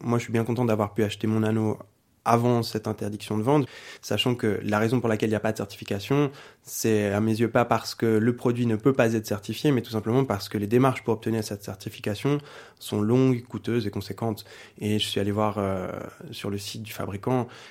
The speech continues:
ils sont en train d'entreprendre des levées de fonds pour essayer de produire les études qui vont leur permettre d'acquérir cette certification pour pouvoir revendre cet anneau, mais le processus même, euh, n'est pas mis en cause.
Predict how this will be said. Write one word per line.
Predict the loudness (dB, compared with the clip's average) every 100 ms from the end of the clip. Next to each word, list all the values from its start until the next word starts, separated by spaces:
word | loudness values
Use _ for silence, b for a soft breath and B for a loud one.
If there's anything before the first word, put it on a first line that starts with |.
| B
ils | -8 -6 -6
sont | -2 2
en | 2
train | 2 0
d'entreprendre | 2 -2 -4 -4 -2 -2
des | -2
levées | -2 -4
de | -4
fonds | -2 0 0
pour | -2 -6
essayer | -4 -4
de | -4 -2 -4 -6 -16 -8
produire | -2 0 2
les | 0 -2
études | -2 2 2 0
qui | -2
vont | 0
leur | 0 0
permettre | -2 0 -2 -4
d'acquérir | -6 -2 0 0 -2 -8 b b
cette | -8 -6
certification | -6 -8 -8 -6 0 2 2 B B B B
pour | -8 -6
pouvoir | -2 -2 -2
revendre | -6 0 4 6 6 2
cet | 0 0
anneau, | 2 2
mais | 2 -2 B B B B
le | 0
processus | 2 2 0 0 -2 2
même, | 6 6 4 0 0
euh, | 0
n'est | 2
pas | 2
mis | 2 2
en |
cause. | -2 -8